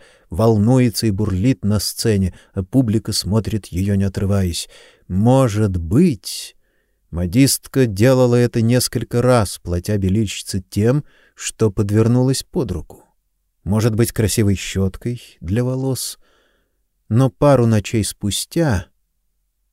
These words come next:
твою сестру тоже убили». «Анна», шепнула Молли и посмотрела на Мари, которая наконец-то крепко уснула. Ханс Кристиан продолжил.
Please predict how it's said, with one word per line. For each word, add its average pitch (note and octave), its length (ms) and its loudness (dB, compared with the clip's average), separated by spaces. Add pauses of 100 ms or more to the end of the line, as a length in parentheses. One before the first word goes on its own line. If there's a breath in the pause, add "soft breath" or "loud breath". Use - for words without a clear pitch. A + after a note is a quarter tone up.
(300)
твою G2 420 0
сестру G#2+ 500 -4
тоже G2 420 -6
убили». - 580 -14 (1500)
«Анна», G2+ 480 0 (300)
шепнула G#2 440 -2
Молли D#3 380 -2 (280 soft breath)
и - 80 -6
посмотрела A2+ 600 -2
на G#2 100 0
Мари, G2 260 0
которая G#2 420 -4
наконец-то F#2 600 -4
крепко F2+ 420 -10
уснула. D2 600 -10 (640)
Ханс C3+ 360 -2
Кристиан A#2+ 500 -2
продолжил. F2+ 800 -4